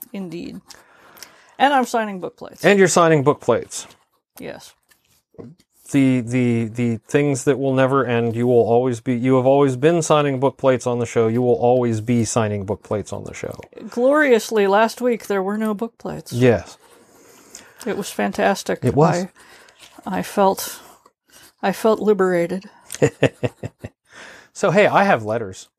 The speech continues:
Speaker 1: We should, we should, you should read some letters.
Speaker 2: I have
Speaker 1: Answer
Speaker 2: several
Speaker 1: them.
Speaker 2: letters, actually, yeah.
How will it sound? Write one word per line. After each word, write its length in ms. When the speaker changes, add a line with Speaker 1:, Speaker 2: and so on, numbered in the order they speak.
Speaker 1:
We 140
should, 260
we 160
should, 300
you 100
should 140
read 180
some 120
letters. 320
Speaker 2:
I 80
have 160
Speaker 1:
Answer 120
Speaker 2:
several 200
Speaker 1:
them. 100
Speaker 2:
letters, 260
actually, 360
yeah. 180